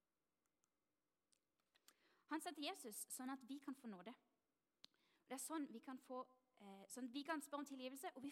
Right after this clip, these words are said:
får tilgivelse med en gang. Vi blir tilgitt fordi Jesus har dødd for oss på korset. Og etter at vi har blitt tilgitt, så får vi frihet i det her. Frihet. Vi får nytt håp. Og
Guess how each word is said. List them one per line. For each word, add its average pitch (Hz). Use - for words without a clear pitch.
får 403
tilgivelse 339
med 311
en 320
gang. 403
Vi 320
blir 370
tilgitt 349
fordi 254
Jesus 277
har 240
dødd 247
for 185
oss -
på 214
korset. -
Og 233
etter -
at 311
vi 311
har 302
blitt 302
tilgitt, 339
så -
får 277
vi -
frihet 311
i 165
det 185
her. -
Frihet. 277
Vi 240
får 277
nytt 262
håp. -
Og 262